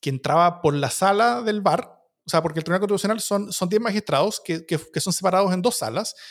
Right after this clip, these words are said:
Entonces, el pres-, el expresidente del Tribunal Constitucional puso a sus dos amiguitos junto con él en una sala y a todos los demás en otra. Y, eh,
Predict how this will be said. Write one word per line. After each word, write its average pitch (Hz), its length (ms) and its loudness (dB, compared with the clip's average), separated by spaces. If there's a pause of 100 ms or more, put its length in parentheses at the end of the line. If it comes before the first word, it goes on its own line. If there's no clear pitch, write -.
(120)
Entonces, 175 420 -6
el 160 140 -2
pres-, 151 220 -6
el 170 100 0
expresidente - 540 -2
del 175 220 -2
Tribunal 175 220 -2
Constitucional 185 500 -6 (460)
puso 190 280 0
a 175 60 2
sus 180 160 -4
dos 196 120 2
amiguitos 220 760 -4
junto 214 300 -4
con 233 140 -2
él - 320 -6
en 151 140 -4
una 202 180 -4
sala 226 380 -4 (180)
y 160 100 -2
a 160 60 2
todos 180 120 2
los 190 100 2
demás 202 200 -2
en 247 80 -4
otra. 190 280 -6 (600)
Y, 196 500 -6
eh, 151 340 0